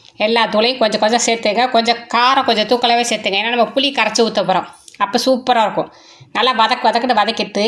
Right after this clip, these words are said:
கழுவி தண்ணியில மட்டும்தான் புளியை கரைக்கணும். புளி மண்டியை பொறுத்த வரைக்கும் பச்சை தண்ணியில கரைக்கக்கூடாது புளியை. கள்ளி தண்ணி, அரிசி களையிறோம்னா கள்ளி தண்ணி, அதை களைஞ்சி தான் ஊத்தணும். நம்ம எப்போவுமே கள்ளி தண்ணியை வந்து காய் வேகறி வேக வைக்கிறதுக்கு,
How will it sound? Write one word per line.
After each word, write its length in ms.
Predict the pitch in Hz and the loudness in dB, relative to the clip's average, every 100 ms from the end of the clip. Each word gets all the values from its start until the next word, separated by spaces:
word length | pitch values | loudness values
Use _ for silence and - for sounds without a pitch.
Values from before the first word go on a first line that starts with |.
| 269 - | 0 -2
கழுவி 400 | - 233 262 285 285 262 | 0 2 2 0 0 -2
தண்ணியில 340 | 220 214 208 | -2 0 0
மட்டும்தான் 760 | 190 202 202 233 196 202 240 254 | 2 0 0 -2 0 2 2 0
புளியை 340 | 254 233 214 226 | 0 0 0 -2
கரைக்கணும். 760 | 214 202 214 208 180 202 208 160 - _ - _ _ _ _ - | -2 -2 -2 -4 0 2 4 0 -4 _ -20 _ _ _ _ -2
புளி 140 | 269 294 | 0 2
மண்டியை 280 | 277 240 240 | 0 0 0
பொறுத்த 280 | 220 220 240 | 0 0 0
வரைக்கும் 640 | 220 202 202 196 214 220 | 0 0 0 2 4 2
பச்சை 240 | 220 214 294 | 0 -2 0
தண்ணியில 280 | 269 220 247 | 0 0 -2
கரைக்கக்கூடாது 520 | 233 220 226 208 196 220 | -2 -2 -2 0 0 -2
புளியை. 260 | 226 202 - - _ _ _ _ _ _ _ _ | -2 -2 -6 -18 _ _ _ _ _ _ _ _
கள்ளி 300 | - 247 277 | -4 -2 0
தண்ணி, 220 | 247 220 202 | -2 -2 -2
அரிசி 300 | 208 220 285 | -2 0 0
களையிறோம்னா 400 | 240 220 202 254 | 0 -2 -2 -2
கள்ளி 280 | 233 226 247 | -2 -2 -2
தண்ணி, 260 | 233 185 165 - _ _ - | -2 -2 -6 -10 _ _ -6
அதை 200 | 202 214 | -2 -2
களைஞ்சி 340 | 220 220 226 208 | -2 -2 -2 -2
தான் 180 | 247 | 0
ஊத்தணும். 360 | 220 226 202 - - - - - - | 0 0 -2 -4 -12 -20 -20 -16 -8
நம்ம 180 | 208 214 | -2 -2
எப்போவுமே 500 | 220 240 269 269 285 294 262 233 220 | 0 0 2 2 2 2 2 2 0
கள்ளி 260 | 233 254 277 | -2 -2 -2
தண்ணியை 280 | 247 233 220 | 0 0 -2
வந்து 200 | 226 262 | 0 0
காய் 320 | 269 220 240 254 | 2 0 0 0
வேகறி 400 | 226 214 220 208 | 0 0 -2 0
வேக 240 | 220 233 | 0 0
வைக்கிறதுக்கு, 540 | 226 226 208 185 233 | -2 -2 -6 -4 0